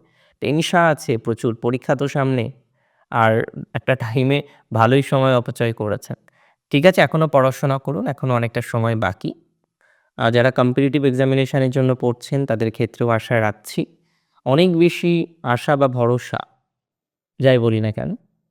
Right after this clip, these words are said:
রাখার চেষ্টা করছি। আরও, আহ, কয়েকটি বিষয়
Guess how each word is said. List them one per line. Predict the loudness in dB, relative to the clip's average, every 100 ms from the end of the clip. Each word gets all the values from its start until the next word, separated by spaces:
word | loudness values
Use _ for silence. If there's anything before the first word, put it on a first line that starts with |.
| _ _ _ _ _
রাখার | 0 2 2 2 -2
চেষ্টা | -4 -8 -6 -6
করছি। | -4 -6 -8 -16 -16 _ _ _ _ _ _ _ -2
আরও, | 2 4 2 0
আহ, | -2 -2
কয়েকটি | 0 0 0 -2
বিষয় | -2 -4 -6 -8